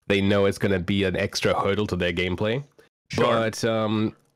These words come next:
Speaker 1: I don't necessarily think it's gonna be that way. Like, if you don't want to participate this early on into medical gameplay, then, you know, like, if you've broken a leg or, or you've died, just backspace, right?
Speaker 2: Yeah.
Speaker 1: But let's say you're playing with friends,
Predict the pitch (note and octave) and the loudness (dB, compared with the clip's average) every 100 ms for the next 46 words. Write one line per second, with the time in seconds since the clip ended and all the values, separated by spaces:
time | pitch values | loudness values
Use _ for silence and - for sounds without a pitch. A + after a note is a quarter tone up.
0 | _ - D3+ E3 G3 C3+ G#2+ - B2 A#2 | _ -6 -2 0 0 -2 -4 -2 0 0
1 | A2+ A2 G#2 - A2+ G2 E2+ A#2 G#2+ G#2 | -2 -2 -4 -2 -2 -2 -2 -2 0 0
2 | G#2+ - F#2+ F#2+ G2 A#2+ C3 - G#2+ - | -2 -2 -2 0 0 -4 -6 -4 -4 -2
3 | C#3 - B2+ A2+ B2 A2+ A#2+ A2 - A2+ | -4 -2 -2 0 0 0 0 -2 -4 -4
4 | A#2 A#2 A#2+ A2+ - G#2+ A2+ - - G#2+ | -2 -2 -2 -2 -4 -4 -4 -4 -2 0
5 | G#2+ G2+ G#2 A2 A2 G2 G2 F#2+ F#2+ F#2+ | 0 0 -2 0 -2 -2 0 -2 -2 -2
6 | G2+ A2+ C#3 - - _ - G#2 G#2+ G#2+ | -2 -2 -4 -8 -20 _ -2 0 2 2
7 | A2 A#2+ A2+ A#2 A#2 G#2+ - A#2+ - A#2 | 0 0 0 0 0 -2 -2 -4 -2 -2
8 | G#2+ E2 A#2 A#2 A2+ G#2 G2+ A#2 B2 - | -2 -2 -2 0 0 0 0 0 -4 -8
9 | - G2 - A#2 B2 A2 F#2+ F2 A2 A2 | -6 -4 -4 -4 -2 0 0 -2 -2 -2
10 | A#2+ A2 G#2 F2+ G#2+ B2 - F2+ E2+ F#2+ | -2 -4 -4 -2 -2 -4 -6 -4 -2 -2
11 | A2 C#3 _ _ _ - B2 A#2+ C#3 D3 | -2 -4 _ _ _ -8 -2 0 0 -2
12 | - C#3 B2+ A#2+ - C#3 A#2+ A2+ - C#3+ | 0 0 2 0 0 -2 0 -2 -2 -2
13 | G#2+ F2+ F2 | 0 -2 -4